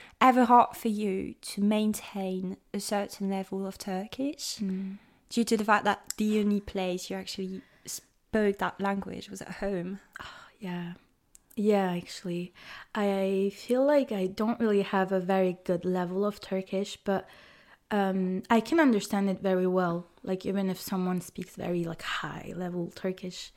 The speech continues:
Speaker 2: in front of me, I can understand, but, um, it's hard to tell yourself that it's your mother tongue, um, but you can't speak it perfectly.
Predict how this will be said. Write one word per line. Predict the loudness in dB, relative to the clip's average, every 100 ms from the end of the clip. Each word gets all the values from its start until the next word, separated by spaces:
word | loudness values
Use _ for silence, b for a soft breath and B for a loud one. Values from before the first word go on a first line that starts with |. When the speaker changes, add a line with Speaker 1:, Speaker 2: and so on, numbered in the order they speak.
| B B -6
Speaker 2:
in |
front | -4 0 0
of | 0
me, | 0
I | 0
can | 2
understand, | 4 4 0 -2 -2 0
but, | -2 -2 B B B B B B
um, | 2 4 4 2 -2 -6 b b 0
it's | 2
hard | 6 6 6
to | 0
tell | 4 4
yourself | 4 2 0 -2 0
that | -4 -4
it's | -4 0
your | 2
mother | 2 2 0
tongue, | 0 -2 2 4 2 b b b b b b b 0
um, | 2 4 2 0 -6 -10 _ -4
but | 6 6 6 -2
you | -8 2 6 6 6 2
can't | 2 2 4
speak | 0 -8 -10 0 0 0 -2
it | -4 -6 _
perfectly. | 0 0 0 -6 -12 -10 -10 -10